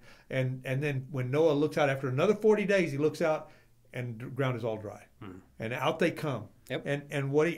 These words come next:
Speaker 1: what he tells them, and, you know, uh, you know, it's, it's going to, uh, you know, here he says when they come out,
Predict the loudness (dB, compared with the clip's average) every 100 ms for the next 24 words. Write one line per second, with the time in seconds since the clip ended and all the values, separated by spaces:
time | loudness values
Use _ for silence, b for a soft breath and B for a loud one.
0 | -6 0 0 0 2 2 4 0 -4 -4
1 | -6 -4 0 0 -2 -12 b b b -6
2 | -2 -2 -4 -14 B B B B -4 -2
3 | -2 -4 -6 -10 -6 -6 -4 0 2 2
4 | -2 -2 0 2 0 -2 B B B -6
5 | -4 -6 -14 -20 _ _ _ _ -2 2
6 | 2 4 4 4 2 2 2 2 0 0
7 | 0 2 2 -2